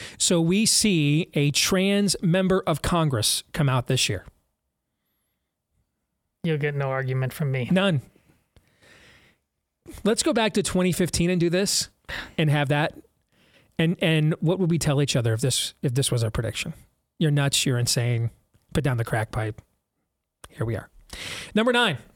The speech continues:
Speaker 1: Spider-Man Across the Spider-Verse will be the top grossing film at the box office. Now, I am making this prediction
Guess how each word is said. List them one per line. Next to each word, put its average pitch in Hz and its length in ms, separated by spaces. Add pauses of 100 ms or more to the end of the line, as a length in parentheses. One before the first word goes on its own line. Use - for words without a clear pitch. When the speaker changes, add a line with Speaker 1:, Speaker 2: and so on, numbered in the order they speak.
(800)
Speaker 1:
Spider-Man 240 600
Across 220 380
the 226 100
Spider-Verse 220 640
will 185 80
be 185 100
the 170 100
top 202 400 (140)
grossing 202 580
film 208 300
at - 80
the 170 80
box 170 340
office. 185 340
Now, 170 160
I 170 160
am 156 140
making 170 320
this 175 140
prediction 175 500